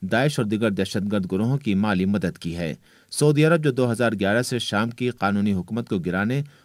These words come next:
اور علاقے میں طاقت کا توازن استقامتی محاذ کے حق میں جانے سے روکنے کی کوشش کر رہا ہے، اپنے اس مقصد کے حصول کے لیے اس نے دہشت گرد گروہوں کی مدد و حمایت کو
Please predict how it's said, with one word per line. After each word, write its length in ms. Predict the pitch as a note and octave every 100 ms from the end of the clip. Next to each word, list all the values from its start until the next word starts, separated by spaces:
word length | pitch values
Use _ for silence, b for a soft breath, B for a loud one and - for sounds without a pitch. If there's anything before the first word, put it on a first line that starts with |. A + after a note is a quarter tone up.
| B
اور 100 | B2
علاقے 380 | B2+ C#3+ D3
میں 100 | D3+
طاقت 360 | - G2 F#2+ B2+
کا 100 | A#2
توازن 440 | G2+ G2 G2 B2+
استقامتی 680 | A2+ - F#2 F#2+ G2 G2 A2
محاذ 420 | F#2 F2 G#2 A2
کے 80 | -
حق 240 | F#2 G#2+ A2+
میں 120 | G#2+
جانے 320 | F#2 F#2 A2+
سے 160 | - F#2
روکنے 320 | F2+ A2 A#2
کی 100 | F#2+
کوشش 380 | - F#2+ G2+ -
کر 140 | C3
رہا 240 | A#2 F2 F#2
ہے، 120 | C#3+ - B B B
اپنے 260 | B2 D3
اس 140 | C3 -
مقصد 400 | A#2 - F3 F3+
کے 80 | B2+
حصول 400 | G#2+ - D#3+ D3+
کے 100 | A2+
لیے 120 | G2+
اس 140 | G2
نے 80 | A#2
دہشت 400 | F#2 F#2+ G2+ F2
گرد 200 | G2+ F2
گروہوں 280 | F2+ G#2 C#3
کی 160 | C3
مدد 320 | G#2 F#2 F#2+ F#2
و 60 |
حمایت 400 | F2+ E2+ A2 C3+
کو 180 | - B2